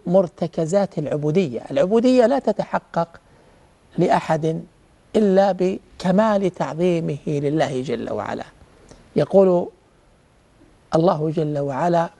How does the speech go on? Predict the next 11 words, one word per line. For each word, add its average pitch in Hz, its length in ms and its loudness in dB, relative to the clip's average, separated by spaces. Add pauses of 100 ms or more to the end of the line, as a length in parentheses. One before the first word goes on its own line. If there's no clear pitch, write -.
(960)
في 170 180 0
محكم 160 540 -4
كتابه 165 1000 -2 (640)
في 196 280 4
عتابه 170 640 0 (320)
لمن 170 380 0
عبد 160 340 0
غير 156 320 0
الله 151 380 -2
جل 147 320 -6
وعلا: 143 460 -4